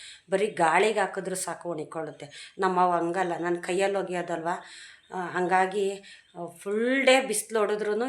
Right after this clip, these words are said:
ಇನ್ನೂ ಸ್ವಲ್ಪ ಎಡ್ಜಸ್ಸಲ್ಲಿ ಬಾರ್ಡ್ರಲ್ಲೆಲ್ಲ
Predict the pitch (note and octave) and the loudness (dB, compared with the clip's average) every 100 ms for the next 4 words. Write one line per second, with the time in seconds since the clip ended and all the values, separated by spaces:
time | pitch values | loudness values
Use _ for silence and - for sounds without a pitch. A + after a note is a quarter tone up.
0 | G#3 F#3 G3 A3+ A#3+ G3+ F#3+ G#3 G3 F3+ | -4 -4 -4 -4 -4 -6 -4 -2 -2 0
1 | F3 F3 F#3+ G3 G3+ F#3 G3+ F3+ D#3+ D#3+ | -2 -4 -4 -4 -4 -4 -2 0 0 -2
2 | E3 E3+ D#3+ F3 | -6 -6 -8 -10